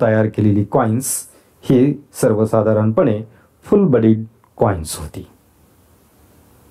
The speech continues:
त्यानंतर कॉइन्समधील दुसरा प्रकार म्हणजेच token money or token coins. यामध्ये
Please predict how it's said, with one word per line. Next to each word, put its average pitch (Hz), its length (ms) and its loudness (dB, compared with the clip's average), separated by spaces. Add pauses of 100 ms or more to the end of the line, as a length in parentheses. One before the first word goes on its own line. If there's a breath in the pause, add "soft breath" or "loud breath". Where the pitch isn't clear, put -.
(160)
त्यानंतर 127 500 0 (260)
कॉइन्समधील 120 540 2
दुसरा 127 320 2
प्रकार 110 420 0 (400 soft breath)
म्हणजेच 123 520 0 (420)
token 180 340 2
money 117 280 4 (320)
or 113 120 0 (120)
token 175 260 0
coins. 85 640 -6 (2250)
यामध्ये 151 420 0